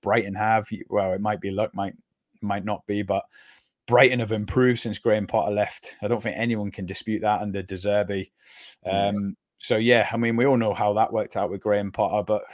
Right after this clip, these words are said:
Speaker 1: to be fair to Graham Potter, he walked into the hornet's nest, didn't he? Apparently the squad was so big, he was splitting into two sections to try and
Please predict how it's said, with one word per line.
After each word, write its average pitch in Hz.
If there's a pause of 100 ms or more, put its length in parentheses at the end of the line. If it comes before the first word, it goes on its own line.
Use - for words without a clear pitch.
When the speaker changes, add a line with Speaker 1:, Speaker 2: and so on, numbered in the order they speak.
(240)
Speaker 1:
to -
be 123
fair 147
to -
Graham 101
Potter, 92
he 110
walked 127
into 95 (240)
the 98
hornet's 107
nest, 117
didn't 120
he? 101 (540)
Apparently 117
the 95
squad 117
was 101
so 104
big, 113
he 104
was 98
splitting 113
into 104
two -
sections 110
to 98
try 110
and 104